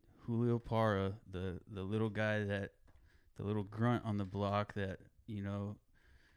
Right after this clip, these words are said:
that always, uh, had to prove himself, especially when we, you know, played football and we're hanging around with the big kids and trying to be cool or whatever you wanna call it,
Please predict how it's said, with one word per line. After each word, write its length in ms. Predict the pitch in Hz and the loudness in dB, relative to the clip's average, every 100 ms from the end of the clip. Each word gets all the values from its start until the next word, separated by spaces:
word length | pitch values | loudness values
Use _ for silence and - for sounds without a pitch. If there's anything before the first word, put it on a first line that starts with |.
| - - - _ - | -20 -20 -20 _ -6
that 220 | 113 101 | -4 -2
always, 440 | - 117 113 107 104 | 0 0 0 -2 -4
uh, 240 | 101 104 - - | -6 -8 -10 -6
had 200 | 127 110 | -4 -2
to 60 | |
prove 280 | 104 120 117 | -2 0 0
himself, 520 | 113 104 104 101 107 - - - - | 0 -2 0 0 0 -4 -20 -18 -14
especially 460 | 104 - 101 - 107 | -10 -6 -6 -4 -2
when 100 | 107 | 0
we, 220 | 101 101 - - | -2 -4 -8 -6
you 100 | 101 | -4
know, 240 | 95 95 - _ | -4 -4 -8 _
played 240 | - 101 95 | -4 -4 -4
football 640 | - 110 107 101 101 98 | -4 -4 -2 -4 -2 -2
and 200 | 90 95 - - - - _ _ _ - | -4 -8 -12 -20 -20 -20 _ _ _ -4
we're 260 | 104 104 101 117 | 0 0 -2 -2
hanging 200 | 110 107 | -2 0
around 220 | 107 107 | 0 -2
with 120 | 104 | -2
the 80 | - | -6
big 300 | 98 107 104 | -2 -2 -2
kids 380 | 113 98 104 101 | -4 -2 -2 -4
and 100 | 95 | -2
trying 220 | 104 104 | -2 0
to 60 | 101 | -2
be 140 | 101 - | -4 -4
cool 340 | 117 107 104 | -2 0 0
or 60 | 98 | 0
whatever 260 | 98 104 | 0 0
you 120 | 101 98 | 0 -2
wanna 160 | 95 | -4
call 360 | 90 95 98 101 | -4 -4 -2 0
it, 180 | 98 | -2